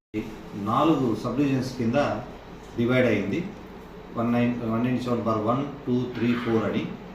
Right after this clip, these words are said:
ఇది వన్ నైంటీ సెవెన్ బార్ వన్లో రెండు వందల యాభై రెండు ఎకరాలు, మరియు వన్ నైంటీ సెవెన్ బార్ ఫోర్లో ఇరవై సెంట్లు. ఇది మొత్తం ఫారెస్ట్ భూమిగా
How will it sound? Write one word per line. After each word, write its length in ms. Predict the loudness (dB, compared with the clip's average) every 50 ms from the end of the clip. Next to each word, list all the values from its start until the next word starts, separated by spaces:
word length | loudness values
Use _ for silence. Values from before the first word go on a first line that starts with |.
| -16 -16 -16 -18 -18 -16 -12 -4 0
ఇది 460 | 2 4 6 8 8 8 6 2 -2 -6 -8 -12 -14 -14 -16 -16 -16 -16 -16 -14 -14 -10 -4 -2
వన్ 100 | 2 4
నైంటీ 180 | 4 4 4 4
సెవెన్ 220 | 4 2 2 2
బార్ 180 | 0 0 0 0
వన్లో 640 | 0 0 2 2 4 6 6 6 6 4 2 -2 -4 -8 -10 -14 -14 -8 -4
రెండు 140 | -2 0 2
వందల 160 | 2 2 2
యాభై 300 | 2 2 4 4 4 4
రెండు 220 | 4 4 4 4 4
ఎకరాలు, 480 | 2 2 0 0 2 2 2 2 0 -2 -6 -10 -14 -16 -16 -14 -6 -2
మరియు 180 | 2 4 4 4
వన్ 140 | 4 4
నైంటీ 180 | 4 2 2 0
సెవెన్ 220 | 0 0 0 0
బార్ 220 | -2 -2 -4 -4 -4 -4
ఫోర్లో 520 | -2 0 0 2 2 4 2 2 2 0 -4 -6 -4 -2
ఇరవై 260 | 0 2 4 2 2
సెంట్లు. 420 | 2 0 0 0 0 -2 -2 -4 -4 -6 -10 -14 -14 -16 -16 -10 -4 -2
ఇది 120 | 0 2
మొత్తం 520 | 2 2 0 0 2 2 2 2 2 0 -4 -6 -2
ఫారెస్ట్ 380 | 2 4 4 6 4 4 2 0
భూమిగా 680 | 0 2 2 2 2 2 4 4 4 2 0 -2 -4